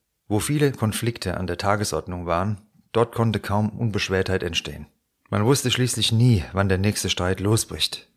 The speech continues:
Das kann später einen Partner sehr stark fordern und auch überfordern. In der einen Minute komm her und im nächsten Moment geh weg. Da diese Spannungen, diese Ambivalenz aus dem Inneren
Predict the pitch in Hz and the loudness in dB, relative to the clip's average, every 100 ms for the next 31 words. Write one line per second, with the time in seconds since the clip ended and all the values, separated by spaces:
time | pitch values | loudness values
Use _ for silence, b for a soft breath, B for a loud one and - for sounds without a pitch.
0 | _ _ 127 120 113 104 107 113 107 92 | _ _ 0 2 2 2 2 4 4 2
1 | 87 98 98 107 95 101 110 - 98 - | 0 2 2 2 0 0 0 2 0 2
2 | 107 107 87 78 80 120 113 101 156 120 | 2 2 0 -6 -4 -2 0 -2 0 2
3 | 117 - 90 87 78 73 _ _ _ - | 2 0 -2 -4 -6 -12 _ _ _ -8
4 | 95 92 90 104 98 101 92 92 92 90 | -2 0 0 0 0 -2 -2 -2 -2 0
5 | 104 110 98 - - 123 113 104 107 - | 2 2 0 -4 -4 -4 -2 0 -2 -2
6 | 104 95 92 85 92 78 71 - _ _ | -2 -2 -2 -4 -6 -6 -10 -14 _ _
7 | _ - 95 120 117 - 107 113 107 90 | _ -2 0 0 0 0 2 2 2 0
8 | 80 104 95 101 107 95 92 95 104 95 | -4 -4 -4 -4 -2 0 0 0 0 -2
9 | - - 95 98 90 104 107 110 110 | -4 -2 -2 -2 -4 -2 0 2 0